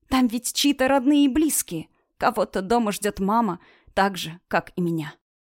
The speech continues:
"Джон, стой!" кричит Рэй. Двери закрываются. Я так и не посмотрела на него, потому что чувствую, у меня будет еще уйма времени делать это. Часы, годы, при идеальном раскладе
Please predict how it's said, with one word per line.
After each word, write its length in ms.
"Джон, 400
стой!" 680
кричит 360
Рэй. 280
Двери 320
закрываются. 760
Я 160
так 240
и 20
не 80
посмотрела 560
на 80
него, 300
потому 300
что 180
чувствую, 520
у 80
меня 260
будет 260
еще 360
уйма 300
времени 440
делать 360
это. 240
Часы, 580
годы, 460
при 180
идеальном 420
раскладе 600